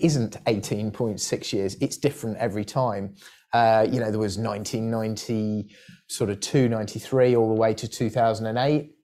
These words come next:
And this last time you could say it went from two thousand and eight all the way through to, I don't know, twenty twenty-two. Um, you know, it, it, it, it,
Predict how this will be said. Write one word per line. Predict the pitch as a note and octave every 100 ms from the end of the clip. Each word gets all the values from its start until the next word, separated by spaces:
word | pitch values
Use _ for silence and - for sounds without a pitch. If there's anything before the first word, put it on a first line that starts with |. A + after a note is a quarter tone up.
| _
And | A#2+ A#2+
this | A#2
last | C3+ B2 -
time | C#3+ B2+
you | B2
could | B2
say | - B2+
it | A#2
went | B2 A#2
from | - C3 B2+
two | - C#3
thousand | C#3 B2+ B2
and | B2+
eight | C3+ C3 C3 -
all | - D3
the | C3+
way | C#3 C3+
through | C3+ C#3+ C3+
to, | C3+ C#3 C3+ C3+ - - _ -
I |
don't | D3+
know, | G3 E3
twenty | A2 - B2 A#2+ C3
twenty-two. | - B2+ C3 - G3+ F#2+ - _ _
Um, | A#2+ A#2 A#2 A2+ A#2 A2+ _ - -
you | -
know, | A2+
it, | A2 -
it, | -
it, | - B2 - A#2+ - B2 -
it, | C#3